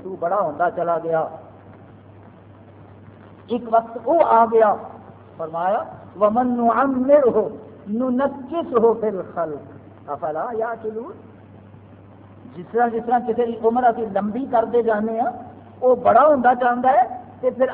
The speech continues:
اسی او دے جسم اندر توڑ پھوڑ شروع کر دینی ہاں۔ کبھی تیرے دند گرنے شروع ہو جاندے ہیں، کبھی تیرے کن جواب دینا شروع کر دیندے نے، کبھی تیری نظر اندر کمزوری آ جاندی ہے، دیکھدیاں نہیں اکھی، کبھی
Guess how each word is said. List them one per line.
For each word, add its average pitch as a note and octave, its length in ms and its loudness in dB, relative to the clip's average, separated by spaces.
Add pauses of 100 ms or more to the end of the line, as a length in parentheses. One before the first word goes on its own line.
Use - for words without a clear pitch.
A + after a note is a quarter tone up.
اسی C4+ 260 -4
او B3+ 120 4
دے C4+ 200 0
جسم A#3+ 240 -6
اندر C4 200 2 (120)
توڑ C#4+ 220 6 (160)
پھوڑ D4+ 220 6 (140)
شروع F4 260 -2
کر D4+ 200 2
دینی C#4+ 300 0
ہاں۔ C4 100 2 (340)
کبھی B3+ 280 -4
تیرے B3+ 200 0 (180)
دند A#3+ 180 2 (120)
گرنے A3 360 0
شروع G3 200 -2
ہو C#3+ 140 -4
جاندے A2+ 320 -14
ہیں، F#2+ 100 -18 (680)
کبھی A3+ 200 0 (100)
تیرے B3 200 2 (180)
کن B3+ 160 0 (120)
جواب B3 380 6
دینا A#3 240 -2 (100)
شروع A3+ 200 -4
کر G3+ 180 -2
دیندے F3+ 280 -10
نے، E3+ 140 -12 (920)
کبھی A#3+ 280 2
تیری B3+ 240 0 (200)
نظر B3 220 4
اندر C#4 240 4 (120)
کمزوری B3+ 560 0
آ A#3+ 220 4
جاندی A#3 400 -4
ہے، G#3+ 100 4 (140)
دیکھدیاں A#3 500 -4
نہیں A#3+ 200 -6
اکھی، A3 320 -6 (580)
کبھی F#3 180 -8